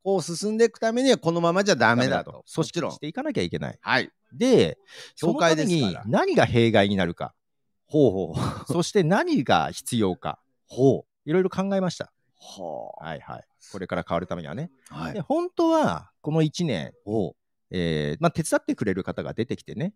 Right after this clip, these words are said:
Speaker 1: そうですね。
Speaker 2: で、このイベントなんかも、
Speaker 1: まあ。
Speaker 2: 企画から一緒に考えて、こうしていこう、ああしていこうと相談していって、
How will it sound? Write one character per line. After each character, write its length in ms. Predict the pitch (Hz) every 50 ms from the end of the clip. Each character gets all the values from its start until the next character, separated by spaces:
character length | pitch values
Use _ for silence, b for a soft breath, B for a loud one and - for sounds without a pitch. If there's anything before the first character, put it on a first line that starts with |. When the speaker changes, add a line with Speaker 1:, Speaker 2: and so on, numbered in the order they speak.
| _ _ _
Speaker 1:
そ 200 | - - 180 160
う 40 | 123
で 60 | 98
す 20 | -
ね。 40 |
Speaker 2:
で、 60 | 226 214
こ 100 | - 214
の 160 | 240 254 208 175 -
イ 100 | 190 185
ベ 120 | 233 240
ン 60 | 240
ト 120 | 226 247 247
な 80 | 247
ん 80 | 226 175
か 100 | - 113
も、 340 | 139 156 123 90 - - - _ - 147
Speaker 1:
ま 100 | 151 139
あ。 20 |
Speaker 2:
企 120 | 117 -
画 60 | - -
か 140 | - 226
ら 80 | 226 220
一 100 | 202 180
緒 180 | - - 208 208
に 100 | 208 -
考 320 | - 196 208 214 220 220 220
え 100 | 151 98
て、 200 | - - 139 107
こ 180 | - - 104 90
う 60 | 92
し 60 | -
て 60 | -
い 60 | 117 -
こ 140 | - 156
う、 20 | 120
あ 60 | 117
あ 80 | 135 139
し 40 |
て 80 | - 180
い 60 | 180
こ 140 | - - 196
う 40 | 185
と 80 | -
相 160 | - - 147 151
談 200 | 165 175 170 -
し 20 |
て 80 | - 190
い 40 |
っ 20 | 185
て、 400 | - _ _ - 220 190 -